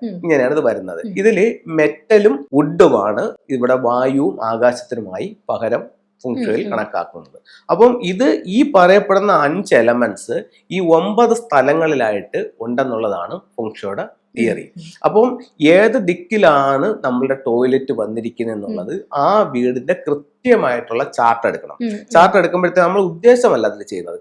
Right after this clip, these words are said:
Speaker 2: കറക്റ്റ് ആയിട്ടാണ് ചെയ്യുന്നത്. ആ
Speaker 1: ഉം.
Speaker 2: വീടിന്റെ കൃത്യമായിട്ടുള്ള പ്ലാൻ എടുത്തിട്ട്
Speaker 1: ഉം.
Speaker 2: അതിന്റെ ഫേസിംഗ് ഡിഗ്രിയെ ബേസ് ചെയ്തിട്ട് ആ പ്ലാനിനെ കറക്റ്റ് ഒൻപതായിട്ട് ഡിവൈഡ് ചെയ്യും.
Speaker 1: ഉം, ഉം.
Speaker 2: എട്ട് ദിക്കും ഒരു ബ്രഹ്മസ്ഥാനവും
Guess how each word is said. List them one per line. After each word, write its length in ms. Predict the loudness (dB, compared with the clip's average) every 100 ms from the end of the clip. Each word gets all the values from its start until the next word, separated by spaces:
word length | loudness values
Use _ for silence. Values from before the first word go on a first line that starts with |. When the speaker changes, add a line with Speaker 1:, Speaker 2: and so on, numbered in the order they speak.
| 2
Speaker 2:
കറക്റ്റ് 320 | 2 2 4
ആയിട്ടാണ് 320 | 4 4 0
ചെയ്യുന്നത്. 260 | -2 -4 -4
ആ 20 |
Speaker 1:
ഉം. 200 | -6 -4
Speaker 2:
വീടിന്റെ 360 | -2 -2 -4 -6
കൃത്യമായിട്ടുള്ള 540 | -10 -4 0 0 2 0
പ്ലാൻ 420 | 2 4 4 2
എടുത്തിട്ട് 420 | 0 -4 -6 -4
Speaker 1:
ഉം. 320 | -4 -4 -4 -2
Speaker 2:
അതിന്റെ 240 | 0 0
ഫേസിംഗ് 440 | 2 2 0 -4
ഡിഗ്രിയെ 300 | -4 -2 0
ബേസ് 340 | 0 0 -2 -2
ചെയ്തിട്ട് 520 | -4 -4 -4 -4 -4 -2
ആ 120 | -2
പ്ലാനിനെ 640 | 0 2 2 2 0 -2 -4 -10 _ 2
കറക്റ്റ് 640 | 4 4 2 -2 -6 -6 -2
ഒൻപതായിട്ട് 760 | 0 0 0 0 2 2 0 -4
ഡിവൈഡ് 320 | -6 -10 -12
ചെയ്യും. 220 | -10 -8
Speaker 1:
ഉം, 20 |
ഉം. 120 | -6
Speaker 2:
എട്ട് 240 | -6 -4 -2
ദിക്കും 420 | -2 -4 -6 -4
ഒരു 120 | -4
ബ്രഹ്മസ്ഥാനവും 720 | -2 -2 -2 -4 -4 -6 -6